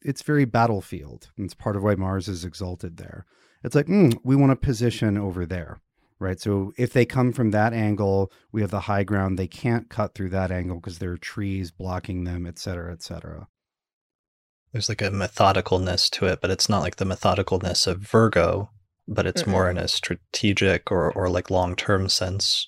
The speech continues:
Speaker 2: is almost what you're describing.
Speaker 1: Yeah, it's much more whole battlefield or whole map, whereas, um, I think Virgo is much more focused. You know, v-,
Speaker 3: Mm.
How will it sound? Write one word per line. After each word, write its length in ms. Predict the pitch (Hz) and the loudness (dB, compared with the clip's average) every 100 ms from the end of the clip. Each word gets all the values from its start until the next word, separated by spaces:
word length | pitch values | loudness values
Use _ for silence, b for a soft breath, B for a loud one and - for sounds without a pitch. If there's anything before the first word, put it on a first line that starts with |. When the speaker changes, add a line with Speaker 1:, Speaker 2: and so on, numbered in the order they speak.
| 285 | -6
Speaker 2:
is 160 | 110 104 | -4 -2
almost 340 | 98 - - | -2 -2 -4
what 220 | - 98 | -4 -2
you're 180 | 90 98 | -2 -4
describing. 600 | 98 - - 104 120 139 143 | -4 -2 0 2 2 0 6
Speaker 1:
Yeah, 200 | 160 127 | 8 8
it's 180 | 131 165 | 4 8
much 300 | 170 170 190 | 8 8 4
more 240 | 175 135 | 6 6
whole 300 | - 131 120 | 4 2 2
battlefield 920 | 101 98 117 120 147 147 147 143 107 - | 2 2 2 0 0 2 2 -2 -6 -4
or 220 | 107 101 | 0 0
whole 400 | - 113 107 104 | -2 -2 0 0
map, 440 | 98 92 110 135 - - _ | -2 -2 -2 -2 -6 -20 _
whereas, 720 | 113 110 104 101 98 95 90 - | -4 0 0 2 0 -2 -6 -8
um, 340 | 98 95 90 98 | -6 -4 -4 -4
I 60 | |
think 180 | 113 101 | -6 -6
Virgo 420 | 95 104 104 104 | -2 -2 0 0
is 120 | 95 | -2
much 260 | 92 98 - | -4 -6 -4
more 160 | 101 85 | -6 -6
focused. 760 | - 98 87 139 165 - - _ _ _ _ | -8 -8 -4 -4 -4 -8 -18 _ _ _ _
You 100 | 113 | 2
know, 280 | 113 107 - - | 2 2 -2 -8
v-, 80 | - | -6
Speaker 3:
Mm. 320 | - 156 | -6 -6